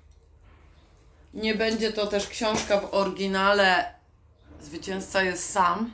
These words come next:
Nie będzie to też te słynne Ferrari. Co będzie nagrodą?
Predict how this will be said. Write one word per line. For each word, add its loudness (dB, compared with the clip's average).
Nie 4
będzie 2
to 0
też -4
te -6
słynne -2
Ferrari. 2
Co -20
będzie -12
nagrodą? -14